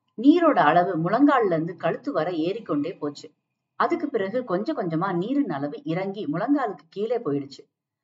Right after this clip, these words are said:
இத பார்த்து அந்த மக்கள் ஆச்சரியப்பட்டாங்க, சந்தோஷமும் பட்டாங்க. மாட்டு வண்டி எடுத்துக்கிட்டு கரையை கடந்து அந்த பக்கமா போனாங்க. மகானுக்கு நன்றி சொன்னாங்க. மகான் திரும்பி கரையில ஏறினாரு. மறுபடியும் வெள்ளம் கரை புரண்டு ஓட ஆரம்பிச்சிருச்சு.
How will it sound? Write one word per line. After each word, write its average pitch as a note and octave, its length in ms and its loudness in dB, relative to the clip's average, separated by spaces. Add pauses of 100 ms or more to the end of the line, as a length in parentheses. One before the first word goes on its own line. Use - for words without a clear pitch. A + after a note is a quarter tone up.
இத B3+ 200 -2
பார்த்து B3+ 340 2
அந்த G#3+ 160 -2
மக்கள் D#3+ 300 -2
ஆச்சரியப்பட்டாங்க, D#3 760 -4
சந்தோஷமும் F3+ 680 -6
பட்டாங்க. C#3+ 460 -4 (720)
மாட்டு C#4+ 360 2
வண்டி G#3+ 220 -4
எடுத்துக்கிட்டு D#3+ 520 -4
கரையை E3+ 340 -2
கடந்து D3+ 300 -6
அந்த F3 320 -4
பக்கமா D3 420 -6
போனாங்க. C#3+ 400 -6 (400)
மகானுக்கு E3 520 0
நன்றி E3 400 -2
சொன்னாங்க. C3+ 420 -8 (680)
மகான் C4 340 0
திரும்பி C#4+ 320 6
கரையில G#3+ 380 2
ஏறினாரு. D#3+ 640 -4 (580)
மறுபடியும் A3 640 0
வெள்ளம் E3+ 300 0
கரை F3+ 240 -2
புரண்டு E3+ 320 -4
ஓட E3 240 -2
ஆரம்பிச்சிருச்சு. C#3+ 880 -6